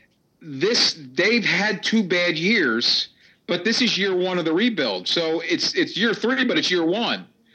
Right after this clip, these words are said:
So it's, it's, I think, going to weigh down on fans, but if you're honest with yourself, you'd rather them do it this way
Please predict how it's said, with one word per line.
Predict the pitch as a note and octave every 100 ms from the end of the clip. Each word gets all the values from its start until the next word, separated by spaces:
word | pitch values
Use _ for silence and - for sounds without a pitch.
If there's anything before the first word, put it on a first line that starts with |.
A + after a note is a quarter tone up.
| - _
So | - F3+ F3+ E3+
it's, | E3+ F#3 - -
it's, | G3+ E3+ - - -
I | - E3
think, | - G#3 G#3+ - - _
going | F3+ F#3 F#3
to | E3+
weigh | D3 D#3+ F3
down | E3+ E3 D#3+
on | D3+
fans, | C#3+ E3+ F#3+ F3+ D3+
but | C3+ C#3+ C3+ - - - - _
if | D#3+ D#3
you're | D#3+
honest | F#3 A#3+ G#3
with | D#3+
yourself, | C#3 C3 - C#3 C3 C3 - - - - _ _ _
you'd | - D#3 D#3+
rather | D#3+ F3+ G#3
them | F#3+ F3
do | D3+ F3
it | F3
this | F3 D3+
way | D#3+ D3+ D3 D3